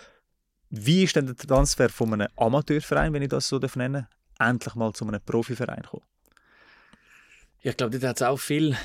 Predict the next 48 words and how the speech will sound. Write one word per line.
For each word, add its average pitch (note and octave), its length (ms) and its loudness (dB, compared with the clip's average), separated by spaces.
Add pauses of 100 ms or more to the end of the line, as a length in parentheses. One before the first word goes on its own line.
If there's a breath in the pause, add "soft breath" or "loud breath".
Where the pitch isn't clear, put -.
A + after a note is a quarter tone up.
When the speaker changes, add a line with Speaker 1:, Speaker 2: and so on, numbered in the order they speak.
Speaker 2:
Vorarbeit A#2+ 920 -2
gebraucht A2 300 -2
vom, G#2 420 -2 (160 loud breath)
ich - 80 -12
wiederhole G#2+ 280 -2
mich, A#2 120 -2
vom G#2+ 140 -2
Gianluca. B2 600 -2 (160)
Speaker 1:
<laughs> D#3 140 4
Da C3 240 2
werden B2+ 240 8
wir B2 100 6
Speaker 2:
Ähm, A#2+ 60 6
Speaker 1:
einige C3 220 4
Speaker 2:
ja, C3+ 40 4
Speaker 1:
Male C3+ 240 8
Speaker 2:
ja, D3 100 4
Speaker 1:
hören. C#3+ 180 8
Speaker 2:
es F3 100 8
ist C3+ 60 4
einfach C#3+ 280 2
so. C#3+ 120 4
Er G#2+ 240 4
hat A2+ 180 -4
dort, A2 240 2
äh, G#2 600 2
ähm, G2+ 680 0
halt G#2 220 -4
all G#2+ 140 0
seine G#2+ 160 0
Kontakte G#2+ 520 -6
spielen A2+ 280 0
lassen, A2+ 480 -2
hat G2 200 -8 (140)
versucht, - 720 -2
äh, G#2+ 100 -4
mich G#2 220 -2
bei G#2+ 80 -10
Vereinen G2+ 460 0
unterzubringen. G#2 760 0
Zu - 80 -8
dem G#2 160 0
Zeitpunkt G#2+ 380 -8
hat G#2+ 100 -8
dann G#2+ 140 -6
auch, G2+ 160 -8
glaub G2 160 -8
mal, G#2 240 -6